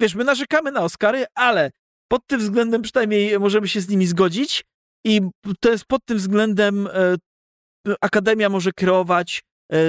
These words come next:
dobre ruchy w kierunku jakby tych twórczych, em, rzeczy. E, i tutaj, wiesz, mogę przybić piątkę, że się z tym zgadzam. E, nawet jeżeli uważam Oscary za trochę takie wyprane, jakby tak-, taką totalną komerchę, kt-, i która jest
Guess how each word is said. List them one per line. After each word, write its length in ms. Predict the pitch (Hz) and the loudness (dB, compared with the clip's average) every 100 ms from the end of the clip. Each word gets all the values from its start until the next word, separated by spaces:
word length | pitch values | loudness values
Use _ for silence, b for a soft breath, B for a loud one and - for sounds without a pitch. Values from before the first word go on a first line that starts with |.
| 160 | 0
dobre 500 | 165 208 196 190 180 | -2 -2 2 0 0
ruchy 360 | 190 185 175 | -2 0 -2
w 80 | - | 0
kierunku 840 | 180 165 165 - 160 156 156 156 | -2 0 -2 -4 0 2 2 4
jakby 300 | 156 156 147 | 2 2 -2
tych 140 | 156 151 | -4 -4
twórczych, 600 | - 170 - 156 147 - _ _ _ | -2 -2 0 -2 -2 -6 _ _ _
em, 480 | 151 147 147 151 156 - _ _ - | 2 2 2 0 -4 -8 _ _ -4
rzeczy. 500 | 147 202 - 285 359 _ _ _ _ - | 0 0 2 -2 -2 _ _ _ _ -2
E, 320 | 190 196 196 | 2 2 -2
i 140 | 220 247 | -6 -6
tutaj, 300 | 262 240 214 | -2 0 0
wiesz, 160 | 202 | -2
mogę 200 | 196 202 | -4 -4
przybić 300 | 202 202 196 | -4 -6 -8
piątkę, 320 | - 190 - 185 | -4 -4 -2 -4
że 60 | |
się 80 | 185 | -4
z 60 | - | -4
tym 120 | 165 | -2
zgadzam. 480 | 202 247 240 220 220 _ _ _ | 0 0 0 -2 -6 _ _ _
E, 140 | 175 190 | -4 0
nawet 320 | 233 233 208 | 0 0 -2
jeżeli 400 | 202 202 196 190 | 0 0 -2 -4
uważam 340 | 170 175 175 | -2 -2 -2
Oscary 340 | 170 - 170 165 | -2 -2 0 0
za 120 | 160 | -2
trochę 220 | 170 170 | -2 -2
takie 240 | 160 156 156 | -2 -2 -2
wyprane, 640 | 160 - 165 156 147 147 143 143 147 | -2 0 0 2 0 0 -2 -4 -2
jakby 240 | 151 156 | -2 -2
tak-, 160 | 175 165 | -2 -2
taką 280 | 185 180 | 0 0
totalną 440 | 165 180 214 202 190 | -2 0 0 0 -4
komerchę, 420 | 196 190 185 175 | -2 0 0 -4
kt-, 180 | - - 170 170 | -6 -4 -2 -2
i 260 | 180 180 170 | -4 -6 -6
która 200 | - 185 170 | -2 2 2
jest 140 | 151 | -2